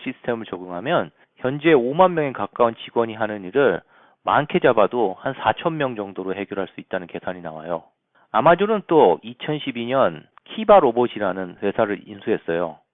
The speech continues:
이 시스템을 이용해서 물류센터당 수만 달러를 절약하고 유통창고의 효율을 이십 퍼센트 높일 수 있는데, 아직은 일부 물류센터에만 적용하고 있어요. 그러나 이것이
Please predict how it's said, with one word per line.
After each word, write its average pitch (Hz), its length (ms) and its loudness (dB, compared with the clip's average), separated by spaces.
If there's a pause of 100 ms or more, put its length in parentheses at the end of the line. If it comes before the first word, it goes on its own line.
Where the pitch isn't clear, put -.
(120)
이 156 180 -10
시스템을 160 500 -2
이용해서 101 720 0 (160)
물류센터당 127 960 2 (160)
수만 147 320 2
달러를 107 320 6
절약하고 92 760 -4 (180)
유통창고의 135 840 -4
효율을 107 440 -2
이십 123 180 -16
퍼센트 120 640 -4 (180)
높일 - 280 -10
수 - 160 -16
있는데, 87 500 -2 (220)
아직은 156 480 -2
일부 170 500 -2
물류센터에만 110 800 -4
적용하고 98 480 -6
있어요. 78 460 -10
그러나 127 280 0
이것이 117 560 0